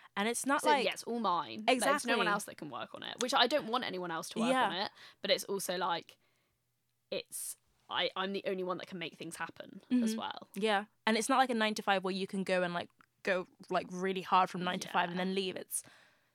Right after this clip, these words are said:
Speaker 1: you know that you can, it's one of those things where it's like, you always know you can do more.
Speaker 2: Exactly.
Speaker 1: So it's like, where do I draw the line? Like, when do I go to bed?
Speaker 2: Exactly
Speaker 1: When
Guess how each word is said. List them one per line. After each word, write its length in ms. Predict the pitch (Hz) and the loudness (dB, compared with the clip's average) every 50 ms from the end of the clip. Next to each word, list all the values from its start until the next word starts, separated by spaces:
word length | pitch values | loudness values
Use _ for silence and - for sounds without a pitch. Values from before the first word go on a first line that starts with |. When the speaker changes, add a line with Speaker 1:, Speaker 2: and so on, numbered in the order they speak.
| _ _ _ _ _ _ | _ _ _ _ _ _
Speaker 1:
you 340 | 196 180 185 190 208 214 214 | -6 -4 -2 0 2 2 4
know 360 | 214 208 202 196 190 185 185 | 4 4 4 4 4 4 4
that 160 | 180 175 - | 2 0 -2
you 140 | - 196 180 | -2 -6 -8
can, 300 | - - 185 185 175 165 - _ _ _ _ _ _ _ _ - - _ _ _ - | -6 -4 -4 -4 -4 -6 -10 _ _ _ _ _ _ _ _ -20 -20 _ _ _ 0
it's 180 | 269 269 - | 0 2 2
one 120 | 254 269 285 | 2 2 2
of 80 | 285 | 4
those 120 | 302 294 - | 2 0 0
things 140 | 294 269 254 | 0 2 2
where 40 | 240 | 2
it's 80 | 226 233 | 0 -2
like, 120 | - - _ - - - | -4 -6 _ -20 -14 -10
you 160 | 214 214 - - _ | -8 -8 -8 -4 _
always 400 | - 202 214 214 202 208 190 180 | 2 4 6 6 4 2 0 -2
know 100 | 202 190 | -2 -2
you 160 | 185 190 185 | -2 -4 -6
can 120 | - - 185 | -8 -8 -6
do 120 | 185 185 185 | -4 -4 -4
more. 220 | 175 175 233 262 - - - _ _ _ | -4 -6 -8 -10 -12 -16 -20 _ _ _
Speaker 2:
Exactly. 520 | - 196 196 185 - - - 175 - - - | 2 2 2 2 0 -4 -4 -4 -4 -2 0
Speaker 1:
So 100 | - 226 | 2 4
it's 80 | 196 | 4
like, 160 | 185 208 202 208 | 4 4 2 4
where 220 | 202 214 208 208 | 4 6 6 6
do 100 | 208 214 | 6 4
I 80 | 208 202 | 2 2
draw 160 | 208 202 196 | 2 0 0
the 60 | 190 | 0
line? 160 | 185 180 170 165 | 0 -2 -2 -2
Like, 140 | 180 180 | -4 -2
when 320 | 196 180 185 185 196 202 202 | 0 2 4 4 4 4 4
do 120 | 196 196 | 6 6
I 100 | 190 185 | 6 6
go 120 | - 160 - | 4 2 -2
to 140 | - - | -4 -4
bed? 260 | - - - - - - - | -4 -4 -4 -4 -6 -10 -12
Speaker 2:
Exactly 560 | 190 185 185 190 185 196 196 185 - - 185 | -14 -14 -12 -12 -6 -4 -4 -4 -2 0 2
Speaker 1:
When 160 | 196 196 196 | 4 4 6